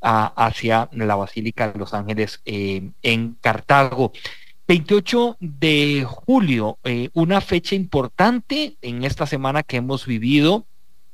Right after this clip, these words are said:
y lo tuvimos el martes, la celebración del veinticinco de julio del partido de, de la anexión del partido de Nicoya,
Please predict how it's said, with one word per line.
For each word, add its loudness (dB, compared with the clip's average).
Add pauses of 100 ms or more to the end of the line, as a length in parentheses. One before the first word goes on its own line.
(180)
y 0
lo 2
tuvimos -2 (340)
el 0
martes, 2
la 0
celebración -4
del -4
veinticinco -4
de 2
julio 2
del 0
partido -2
de, 0
de -4
la 0
anexión -2 (320)
del 0
partido 2
de 2
Nicoya, 4